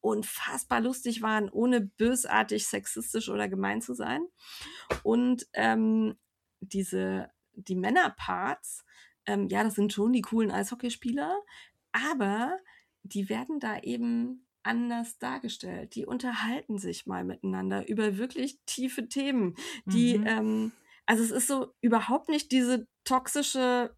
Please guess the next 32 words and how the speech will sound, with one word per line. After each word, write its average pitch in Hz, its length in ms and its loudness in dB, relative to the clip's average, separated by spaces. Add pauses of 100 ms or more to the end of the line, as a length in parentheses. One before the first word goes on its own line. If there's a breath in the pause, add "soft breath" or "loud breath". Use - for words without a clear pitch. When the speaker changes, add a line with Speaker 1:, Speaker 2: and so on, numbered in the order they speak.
Speaker 1:
Männlichkeit, 233 1000 2
die 226 80 2
man 220 160 2
sonst 247 260 0
überall 202 340 0
erlebt, 190 440 2
sondern 214 320 0
es 220 140 -8
ist 214 180 -6
wirklich, 277 240 -2
du 220 100 0
sitzt 254 300 -6
da 247 160 0
und 226 140 -4
denkst, - 240 -2 (420 loud breath)
„Ach 208 120 -8
du 208 100 -8
Scheiße, 202 300 -2
jetzt 196 120 -4
gleich 196 240 -4
haut 254 160 -2
er 247 80 0
ihr 92 180 0
eine 139 240 0
rein.“ 202 240 0 (840)
Tut 370 160 -4
aber 190 180 0
nicht. 190 380 -2
Und 214 140 -6
du 202 60 -2
denkst 202 240 0
so, 196 280 -6